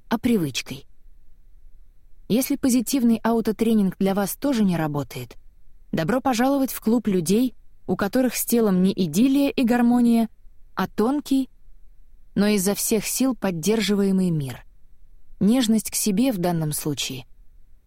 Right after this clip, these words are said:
Признать, что вам не все равно, как вы выглядите. Что иногда вы все-таки кривитесь у зеркала по поводу "тут отвисло, тут опухло" и иронизируете над собой. Признайте и уделите внимание этой теме.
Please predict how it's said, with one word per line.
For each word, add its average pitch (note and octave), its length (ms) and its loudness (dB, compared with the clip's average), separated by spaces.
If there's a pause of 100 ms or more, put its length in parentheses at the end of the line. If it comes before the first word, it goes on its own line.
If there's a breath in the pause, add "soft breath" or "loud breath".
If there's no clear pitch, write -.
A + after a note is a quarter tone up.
(140)
Признать, G3+ 600 0 (220)
что - 260 -2
вам A3 240 2
не G#3+ 100 4
все G#3 260 0
равно, G3+ 440 2
как A3 300 -4
вы G#3 160 2
выглядите. D3+ 640 -4 (720)
Что - 240 -2
иногда B3 380 4
вы B3+ 120 2
все-таки A#3 380 -2
кривитесь G#3+ 600 0
у G3 80 2
зеркала G3+ 440 0
по F#3+ 120 -4
поводу F#3 480 -2 (340)
"тут A3+ 200 0
отвисло, F#3+ 600 0
тут - 180 -4
опухло" A3+ 540 0 (380)
и B3+ 200 2
иронизируете G3 840 2
над F3+ 180 0
собой. D3+ 400 -4 (1300)
Признайте G#3 640 0
и G3+ 180 2
уделите G3 480 0
внимание G#3 600 2
этой D3+ 300 -6
теме. C3 380 -10